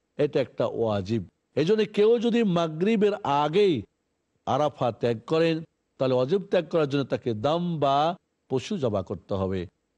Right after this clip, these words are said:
আল্লাহ নবী আলাইহিস সালাতু ওয়াস সালাম সূর্য ডোবা পর্যন্ত থাকলেন, তাই আমাদেরকে সূর্য ডোবা পর্যন্ত থাকতে হবে।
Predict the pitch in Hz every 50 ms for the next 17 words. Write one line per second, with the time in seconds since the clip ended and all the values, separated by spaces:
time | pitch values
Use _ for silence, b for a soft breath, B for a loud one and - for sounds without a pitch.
0 | _ _ _ - 135 170 190 196 190 196 185 180 202 185 185 151 185 190 185 170
1 | 196 185 - - - 185 196 214 226 240 240 - _ _ _ _ _ _ - -
2 | - 254 254 262 277 269 262 269 247 240 220 - 208 196 160 175 214 196 165 165
3 | 156 - 147 117 - 117 117 110 95 82 - _ _ _ _ _ _ - - 135
4 | 131 131 - 123 123 127 123 113 107 - 113 - - 160 151 147 170 160 170 175
5 | 170 165 - 175 160 196 208 202 165 180 165 156 _ - 131 120 110 104 95